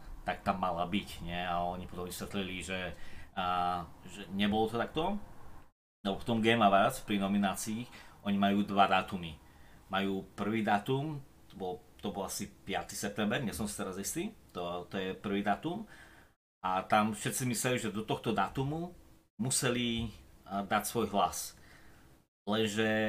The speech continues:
tento dátum, tam dáva iba tako-, keby taký predbežný hlas, a, alebo nomináciu,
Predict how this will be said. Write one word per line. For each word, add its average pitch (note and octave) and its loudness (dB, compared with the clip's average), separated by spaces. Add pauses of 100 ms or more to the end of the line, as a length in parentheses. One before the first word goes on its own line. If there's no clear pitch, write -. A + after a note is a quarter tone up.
(240)
tento A#2+ 0
dátum, C3+ 0 (400)
tam G2+ 6
dáva G#2+ 2
iba G#2+ 2 (160)
tako-, A2 -4
keby G#2 0
taký G#2 -6
predbežný A#2+ 2
hlas, - -4 (120)
a, F2+ -2 (100)
alebo F#2 -2
nomináciu, F#2+ -4